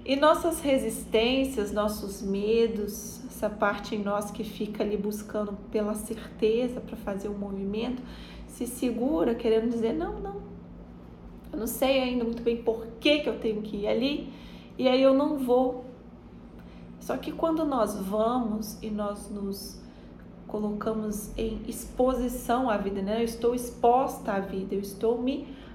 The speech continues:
abrindo pra vida porque algo me convida a ir naquele caminho,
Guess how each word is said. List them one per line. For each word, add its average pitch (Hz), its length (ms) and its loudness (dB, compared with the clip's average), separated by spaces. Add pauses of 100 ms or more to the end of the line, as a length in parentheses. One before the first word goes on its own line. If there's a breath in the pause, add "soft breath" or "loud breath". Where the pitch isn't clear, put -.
abrindo 240 680 2
pra 202 260 2
vida 226 360 0
porque - 400 -4
algo 269 380 6
me 277 400 0
convida 269 640 2
a 233 80 4
ir 254 200 2
naquele 214 420 -2
caminho, 214 720 -2